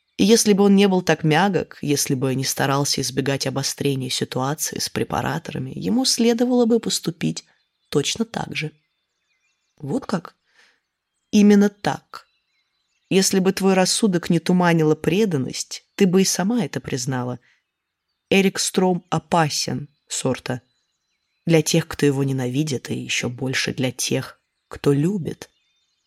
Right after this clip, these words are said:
Его следовало бы устранить ради всеобщего блага ещё несколько ходов назад. Разумеется, так бы я рассуждал, будь я на месте отца.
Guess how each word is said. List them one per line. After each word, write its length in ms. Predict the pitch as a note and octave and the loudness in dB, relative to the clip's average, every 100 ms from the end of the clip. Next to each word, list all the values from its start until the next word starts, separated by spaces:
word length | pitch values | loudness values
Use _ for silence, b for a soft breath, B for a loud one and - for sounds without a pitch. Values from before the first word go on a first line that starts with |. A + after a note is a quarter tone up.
| _ _ _ _ - | _ _ _ _ 4
Его 160 | G#3+ | 6
следовало 480 | A3 - G#3+ F#3+ G3 | 6 8 6 6 4
бы 120 | F3+ | 6
устранить 500 | F#3 - F3+ F3+ F3 | 4 2 2 4 4
ради 180 | E3 D#3 | 2 2
всеобщего 640 | D#3 - D#3+ D#3 - C#3+ C#3+ | 2 0 2 2 0 -2 -2
блага 400 | C3+ C#3 C#3 C3+ | 0 0 0 -2
ещё 280 | C3 - | -2 -2
несколько 640 | C#3 E3 A#3 - A3 - G#3 | 0 0 0 -2 -4 -4 -6
ходов 560 | - D#3 C3 C#3+ C#3+ - | -4 -4 -2 -2 -2 -2
назад. 640 | C#3 C3+ B2+ C3 B2+ - b b b b b b b _ _ - | -4 -4 -6 -8 -10 -16 b b b b b b b _ _ -2
Разумеется, 520 | E3+ D#3 D#3 E3 - | 0 4 4 4 2
так 240 | D#3 E3 C#3+ | 2 2 4
бы 100 | D#3 | 2
я 100 | D#3 | 2
рассуждал, 600 | D#3 - C#3+ C#3 D#3 D3+ | 0 0 0 2 4 4
будь 260 | D3 - | 0 0
я 80 | D3+ | -2
на 140 | D3 | 0
месте 340 | D3+ D3+ - - | 0 -2 -2 -4
отца. 480 | D3+ - - E3 | -4 -4 -2 -2